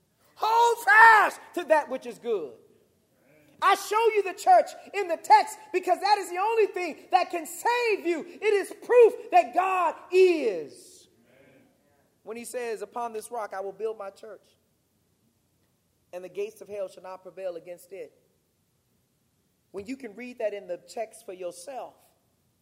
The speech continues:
and you say you believe in the Bible, you believe in the Holy Spirit, well, this is what the Holy Spirit has said. So the question is whether or not you're willing to obey what the,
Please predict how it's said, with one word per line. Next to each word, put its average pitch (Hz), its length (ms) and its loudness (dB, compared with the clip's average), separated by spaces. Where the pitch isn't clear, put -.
and 185 140 -18
you 240 80 -14
say 247 160 -8
you 214 160 -10
believe 233 400 -12
in 202 80 -14
the 185 60 -10
Bible, 240 420 -10
you 208 100 -20
believe 208 380 -14
in 202 60 -20
the 190 80 -6
Holy 208 220 -10
Spirit, 226 420 -12
well, 190 100 -10
this 247 220 -18
is 247 40 -20
what 220 160 -14
the 214 80 -10
Holy 220 200 -12
Spirit 220 340 -14
has 190 220 -14
said. 240 340 -16
So 240 140 -4
the 220 80 -10
question 277 320 -6
is 226 120 -10
whether 233 220 -6
or 226 40 -8
not 220 220 -6
you're 220 100 -14
willing 214 200 -6
to 208 160 -12
obey 220 380 -6
what 180 260 -12
the, 151 80 -20